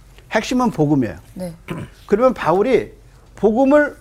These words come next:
Speaker 1: 어떻게 전했는가를 다시 설명하게 되는 거예요.
Speaker 2: 음.
Speaker 1: 자, 그럼 이제 한번 보세요. 사도 바울이 일 절에서 오 절에 복음을 어떻게 설명했나 보세요. 자, 먼저 일 절로 한번 보세요.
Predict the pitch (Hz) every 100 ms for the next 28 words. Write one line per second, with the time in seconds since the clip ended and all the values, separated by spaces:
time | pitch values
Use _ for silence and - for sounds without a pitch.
0 | - - 160 - 262 - - 285 269 269
1 | 185 190 208 208 208 202 190 196 247 233
2 | 175 190 269 262 247 202 160 - - 214
3 | 208 135 - - 139 147 117 90 92 -
4 | 196 185 180 175 - - - 117 107 180
5 | 185 135 135 - - - - 151 147 139
6 | 107 110 190 330 - - - - - -
7 | 185 190 190 175 160 170 185 170 160 135
8 | 131 143 185 165 - - - - - -
9 | 151 156 180 196 - 107 - 170 - 165
10 | 139 113 95 - 76 - - - - -
11 | - - - - - 123 - - 123 135
12 | 147 135 147 - - - - - - -
13 | - - - - - 196 202 220 185 143
14 | 104 101 95 - -